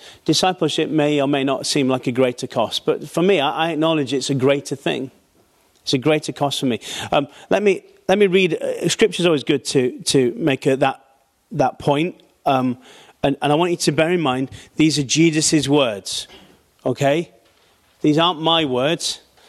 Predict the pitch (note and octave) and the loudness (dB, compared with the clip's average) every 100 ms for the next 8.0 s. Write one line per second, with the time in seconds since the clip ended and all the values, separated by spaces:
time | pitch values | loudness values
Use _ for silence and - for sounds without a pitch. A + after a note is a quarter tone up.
0 | _ _ _ _ _ _ C3+ B2 C#3+ C3+ | _ _ _ _ _ _ 0 2 0 0
1 | C3 D#3 E3+ D#3+ D#3 C3 C3 B2+ C3 D3 | -2 0 0 0 -2 0 2 0 0 -2
2 | D3+ G3 - D3+ D3+ D3+ C#3 - D#3 C#3 | 0 -4 0 -2 2 0 0 -2 -2 0
3 | A#2+ - - - - C3 C#3+ C3+ A#2+ C#3+ | -2 -6 -18 -14 -4 0 0 0 0 0
4 | D#3 - D3+ C3+ C#3+ C3 B2+ - C3 C#3 | -2 -2 -4 -2 -2 0 -2 -2 -2 -2
5 | C#3 - D3+ - D3 B2+ C#3 B2+ A#2+ _ | -2 -2 -4 0 -2 0 -2 -2 -4 _
6 | - B2+ C3 B2 C3 A#2+ B2 - C3+ B2+ | -4 0 0 0 -2 0 0 -2 -2 -2
7 | A#2 D3 A#2+ A#2 - B2+ B2+ - A2+ G2 | -2 -2 -2 -2 -2 -2 -4 -4 -6 -6